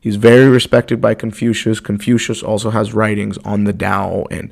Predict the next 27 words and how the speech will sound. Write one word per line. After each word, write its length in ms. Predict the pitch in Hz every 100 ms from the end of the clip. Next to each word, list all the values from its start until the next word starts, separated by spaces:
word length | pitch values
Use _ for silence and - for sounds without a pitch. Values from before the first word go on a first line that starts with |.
| - -
his 160 | - 110
own 280 | 110 107 -
understanding 560 | 104 104 104 104 101
of 80 | 104
those 200 | 107 101
things. 420 | - 104 104 101
But 340 | - - - - _ - - _ _ _ _ _ _ - _ -
this 180 | 120
person, 440 | - 143 147 135 113
Lao 180 | 110 104
Tzu, 360 | 123 156 127
he 380 | 101 123 135 120
served 440 | - - 127 120
during 240 | 113 117 110
the 80 | 107
Zhou 420 | 107 113 110 101 _ _
dynasty. 640 | 107 123 127 - - 110 101 _ _ _ _ _ _ _ _ _
He 200 | 139 120
became 480 | 117 110 123 117 104
disillusioned 760 | 123 - 117 117 117 120 110
by 360 | 110 107 107 107 _
luxurious 600 | 120 101 107 120 120 110
court 320 | - - 123 -
life 380 | 101 101 110
and 240 | - 101 -
traveled 380 | - 104 101 95
China. 520 | - 107 104 107